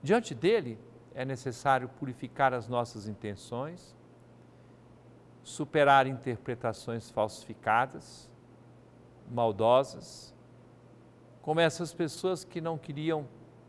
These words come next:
e não aceitavam efetivamente a ação de Deus,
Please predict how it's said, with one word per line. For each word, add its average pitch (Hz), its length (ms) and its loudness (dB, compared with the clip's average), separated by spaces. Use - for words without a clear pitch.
e 131 100 -6
não 135 100 2
aceitavam 123 680 4
efetivamente 117 960 -8
a 127 180 4
ação 185 480 0
de 135 140 -10
Deus, - 680 -6